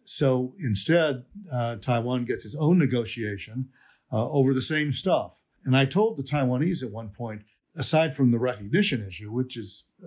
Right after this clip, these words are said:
of primary importance, you may actually end up getting a better deal than you would have gotten in I pef, because I think on the terms of the agreement,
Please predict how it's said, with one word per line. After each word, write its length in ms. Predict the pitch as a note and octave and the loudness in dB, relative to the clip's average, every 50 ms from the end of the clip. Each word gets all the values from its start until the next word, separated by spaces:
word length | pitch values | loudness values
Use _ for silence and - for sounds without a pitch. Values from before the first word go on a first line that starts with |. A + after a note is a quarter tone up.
| E3+ D#3 | -12 -12
of 120 | A#2 G#2 | -12 -10
primary 420 | - - C#3 B2+ B2 B2 A#2 A2 | 0 4 4 4 4 4 0 -2
importance, 540 | G#2 G2 - - E3 D#3+ B2+ A#2 A#2 - - - - - - - - _ _ _ | -4 -8 -6 -4 -2 -2 0 -2 -4 -6 -10 -16 -18 -20 -20 -20 -20 _ _ _
you 180 | F#3+ E3+ B2+ C3 | 2 6 6 8
may 240 | C3+ F#3 A3 A3+ F#3 | 8 8 8 6 6
actually 380 | F3+ F#3 F3+ - D#3 D3 C3 | 2 0 -4 -4 -2 0 0
end 160 | C3+ C#3+ D3+ D#3 | 2 2 0 0
up 140 | C#3+ A#2+ | -2 -4
getting 180 | C#3 C#3+ C3+ B2+ | -4 -2 0 0
a 40 | A#2+ | 0
better 240 | A#2 C#3 B2+ A#2+ G2+ | 0 -2 -4 -4 -4
deal 480 | F#2 C3+ D#3 C3+ G#2 F2 D#2 - - _ _ _ _ _ _ _ _ - E3+ | -2 0 0 0 0 -2 -6 -12 -20 _ _ _ _ _ _ _ _ -4 -2
than 260 | A#2+ A#2 B2+ A#2+ A#2+ | 2 4 4 4 4
you 120 | A#2+ A#2+ | 2 2
would 140 | A#2+ C3 B2+ | 0 0 -2
have 120 | A#2 G2+ G2+ | -2 -2 -2
gotten 340 | B2 C3 C3 A#2+ A2+ A2 | 0 0 0 -2 -4 -6
in 40 | G#2+ | -4
I 160 | A#2 B2+ C3+ | 0 0 0
pef, 440 | C3+ C#3 A2 G2 F#2 F#2 F#2+ - - _ _ _ _ _ _ _ _ _ _ - | 0 -2 -6 -10 -10 -12 -16 -20 -20 _ _ _ _ _ _ _ _ _ _ 2
because 320 | B2 G#2+ B2+ C#3 A2+ - | 2 4 4 2 4 4
I 140 | C#3 A#2+ A2 | 2 0 0
think 320 | - - F3 E3 D3 C#3 - - | 0 0 0 0 0 -2 -2 0
on 200 | C3 B2 B2 B2 | 2 2 2 2
the 80 | A#2 | -2
terms 720 | - - - - G#3+ A3+ G3+ D3+ B2 A2 A2 A2+ G#2+ - | -4 -8 -2 0 2 4 6 4 4 4 2 -4 -6 -10
of 180 | - C3 A2 G#2 | -12 -12 -12 -8
the 120 | A#2 A#2 G#2+ | -6 -6 -6
agreement, 540 | G2 G2 A2+ A2+ G#2 G2 G2+ G#2 A2 - | -6 -8 -8 -6 -6 -6 -6 -8 -10 -16